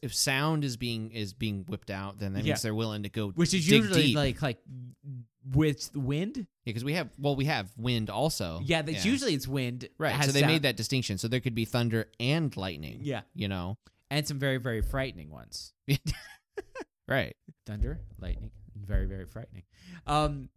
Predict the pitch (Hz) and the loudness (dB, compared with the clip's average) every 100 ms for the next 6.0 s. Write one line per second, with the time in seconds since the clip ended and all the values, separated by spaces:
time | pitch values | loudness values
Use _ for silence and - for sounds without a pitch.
0 | - 170 185 196 202 139 123 139 127 110 | -4 0 2 4 4 4 2 0 0 -2
1 | 117 135 127 135 123 113 156 151 147 135 | -2 -2 -2 -2 -2 0 0 2 2 4
2 | 123 - _ 123 123 139 123 123 127 123 | 2 -2 _ -6 0 0 0 -4 -4 -4
3 | 135 131 117 120 - 127 120 123 110 - | -4 -2 -2 -4 -4 -4 -2 -4 -8 -4
4 | 151 135 143 131 135 - 143 107 135 135 | -2 -2 -2 -2 -2 -2 -4 -2 -4 -2
5 | 139 127 151 156 160 175 196 196 226 | -2 -2 -4 -4 -6 -6 -4 -4 -6